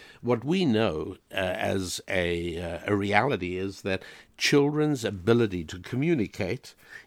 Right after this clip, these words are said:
is most impacted by parents talking to them during the critical years from birth. Yes, that's right,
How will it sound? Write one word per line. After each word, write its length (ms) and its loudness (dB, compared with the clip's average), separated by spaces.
is 240 0
most 540 6
impacted 840 0
by 220 2
parents 500 2
talking 500 -4
to 120 -8
them 260 -6
during 460 4
the 100 -2
critical 880 -2
years 440 4
from 380 6
birth. 500 2
Yes, 420 -4
that's 300 2
right, 260 4